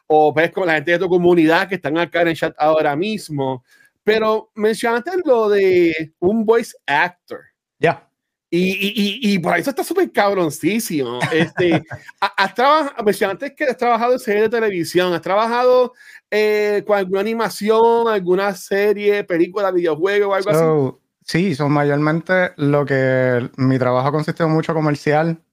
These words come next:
Speaker 2: Eh, ah, me he hecho cosas para Zumba, eh, corporate in-house stuff para gente como H B O Latinoamérica,
Speaker 1: Oh,
Speaker 2: ah,
Speaker 1: wow.
Speaker 2: Royal Caribbean, ah, esto,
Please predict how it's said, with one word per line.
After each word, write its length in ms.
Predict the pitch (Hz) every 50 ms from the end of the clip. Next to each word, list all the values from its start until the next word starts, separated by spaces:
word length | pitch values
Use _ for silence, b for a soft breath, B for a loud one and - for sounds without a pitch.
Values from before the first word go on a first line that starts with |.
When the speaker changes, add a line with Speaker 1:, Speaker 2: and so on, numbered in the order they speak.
| _ _
Speaker 2:
Eh, 580 | - 123 123 123 120 117 117 120 117 117 117 120 - _ _ _ _
ah, 380 | 120 120 120 120 120 117 117 110
me 140 | 113 117 120
he 20 |
hecho 140 | 120 - 127
cosas 220 | 123 120 - -
para 180 | - 113 113 113
Zumba, 640 | - 175 180 170 165 160 156 156 156 156 143 - B B B B B B B B -
eh, 300 | 131 123 123 123 120 120
corporate 580 | - 147 139 139 139 - 151 143 139 135 139 - _ _ _ -
in-house 480 | 143 147 151 127 147 143 147 147 -
stuff 400 | - - - 147 143 139 - - _ _
para 720 | - 135 127 127 120 120 117 117 113 113 117 113 113 117 113
gente 180 | 120 120 113 123
como 200 | 123 117 120 117
H 160 | 117 - -
B 140 | - 127 120
O 60 | 120
Latinoamérica, 1160 | 117 117 107 123 117 117 127 170 220 233 233 226 214 208 208 190 208 196 190 190 185 185 175 b b b b b _ -
Speaker 1:
Oh, 60 | - -
Speaker 2:
ah, 420 | 131 131 131 127 120 120 120 120 117
Speaker 1:
wow. 80 | 117
Speaker 2:
Royal 180 | 123 123 117 113
Caribbean, 840 | 120 131 160 196 208 196 185 180 180 175 175 170 165 160 147 147 _ _ _ _ -
ah, 800 | 131 135 131 131 131 123 123 120 117 117 113 107 110 113 - _ _ _ _ _
esto, 800 | - 131 127 123 117 - _ - 131 123 123 117 117 113 - _